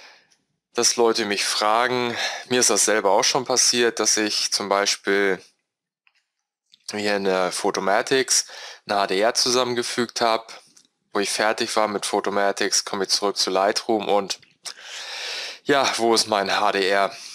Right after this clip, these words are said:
Äh, ich hab jetzt hier mal jetzt als Beispiel diese H-D-R-Serie genommen, die wir dann komplett bearbeiten würden in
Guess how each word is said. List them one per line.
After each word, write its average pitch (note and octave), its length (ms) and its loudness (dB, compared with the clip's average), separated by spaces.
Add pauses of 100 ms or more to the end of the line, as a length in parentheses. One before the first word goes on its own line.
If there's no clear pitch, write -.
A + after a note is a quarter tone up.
(680)
Äh, G#2+ 300 2
ich G2+ 120 -2
hab G#2+ 140 -4
jetzt G#2+ 180 -2
hier A2+ 140 0
mal G2+ 200 2
jetzt - 320 0 (140)
als - 140 -8
Beispiel G#2 420 0
diese F#2 440 0 (260)
H-D-R-Serie G2 840 0
genommen, A#2 500 0 (840)
die A2 220 -2
wir G#2 140 0
dann G2+ 520 0 (720)
komplett - 840 -2 (1600)
bearbeiten G#2+ 880 0
würden G#2+ 520 -2 (1200)
in F#2+ 440 -4